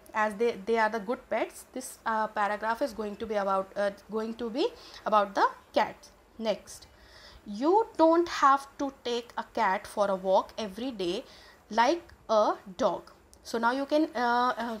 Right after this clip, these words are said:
think that these are the supporting sentences and they are just supporting our main idea that cats are good pets,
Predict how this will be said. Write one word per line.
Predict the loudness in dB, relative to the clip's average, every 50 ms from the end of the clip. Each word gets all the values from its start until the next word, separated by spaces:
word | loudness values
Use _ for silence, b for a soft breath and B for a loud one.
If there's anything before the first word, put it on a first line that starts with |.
| -12 -6
think | -2 2 2 2 2 0 -2 -4
that | -4 -4 -6 -8 -16 -20 -18 -14
these | -8 -6 -4 -2 0
are | 0 0 2
the | 0 0
supporting | -2 -2 -6 -4 -4 -4 -4 -4 -4 -4 -6
sentences | -6 -6 -6 -6 -6 -6 -6 -6 -4 -2 -2 -2 -2 -4 B B B B B
and | -4 -2 0
they | 2
are | 2 2 2
just | 0 -2 -4 -2 -2
supporting | -2 -2 -2 -4 -6 -6 -6 -4 -4 0 0 2
our | 2 2 2 0
main | 0 -2 -4 -6 -6 -6 -6 -6
idea | -6 -4 -4 -4 -6 -6 -6 -8 -8 -12 B B B B B B
that | -4 -4 -4 -4 -2
cats | 0 0 0 0 0 0 0
are | 2 0
good | 0 -2 -4 -4 -4 -4 -8 -6
pets, | -6 -6 -6 -8 -12 -20 -20 -18